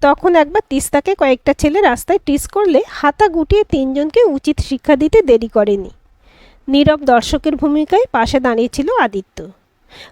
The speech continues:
পাড়ার কেউ মারা গেলে শ্মশান যাত্রীদের মধ্যে দেখা যেত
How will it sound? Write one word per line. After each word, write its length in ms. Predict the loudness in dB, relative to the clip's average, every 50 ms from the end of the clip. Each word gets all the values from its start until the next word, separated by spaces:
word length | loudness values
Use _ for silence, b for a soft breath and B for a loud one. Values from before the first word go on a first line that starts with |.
| B -2
পাড়ার 320 | 0 2 2 2 2 0
কেউ 180 | 0 0 0 2
মারা 280 | 4 4 4 4 2
গেলে 240 | 2 2 0 0 0
শ্মশান 400 | 0 2 0 0 0 0 -2 2
যাত্রীদের 520 | 2 0 0 _ 0 -2 0 0 2 0 0
মধ্যে 260 | -2 0 2 0 2
দেখা 280 | 4 2 2 _ 0
যেত 220 | -2 -2 -2 -2